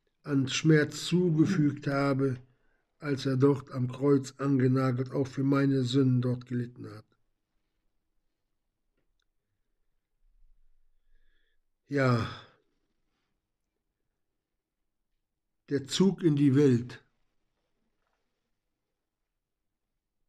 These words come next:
wenn man das erkannt hat, ist ein Zug zum Antichristen. Der saugt.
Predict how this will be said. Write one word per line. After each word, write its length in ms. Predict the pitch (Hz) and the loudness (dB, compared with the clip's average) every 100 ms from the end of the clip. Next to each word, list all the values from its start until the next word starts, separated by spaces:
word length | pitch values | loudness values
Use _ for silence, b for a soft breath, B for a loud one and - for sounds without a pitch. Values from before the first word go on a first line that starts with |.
| _ _ _ _ _ _ _ _ _ _ _ _ _ _ _ _ | _ _ _ _ _ _ _ _ _ _ _ _ _ _ _ _
wenn 120 | 123 | -6
man 80 | 127 | 0
das 200 | 147 151 | 0 0
erkannt 460 | 151 151 147 139 127 | -2 0 0 0 -4
hat, 140 | 104 _ _ _ _ _ _ _ _ _ _ _ _ _ _ | -16 _ _ _ _ _ _ _ _ _ _ _ _ _ _
ist 320 | - - - | -6 -4 -4
ein 220 | 160 147 131 | 2 2 2
Zug 520 | - - 208 - - | 0 0 0 -2 -6
zum 180 | 160 156 | -2 -2
Antichristen. 920 | 170 170 156 117 - 101 - - - _ _ _ _ _ _ _ _ _ _ _ _ _ _ _ _ _ _ _ _ _ _ _ _ _ _ _ _ _ _ _ _ _ _ _ _ - - | 0 -2 -2 -8 -10 -14 -14 -16 -20 _ _ _ _ _ _ _ _ _ _ _ _ _ _ _ _ _ _ _ _ _ _ _ _ _ _ _ _ _ _ _ _ _ _ _ _ -20 -8
Der 260 | 139 139 | -4 -4
saugt. 760 | 117 127 151 156 - - - | -2 2 4 4 0 -6 -20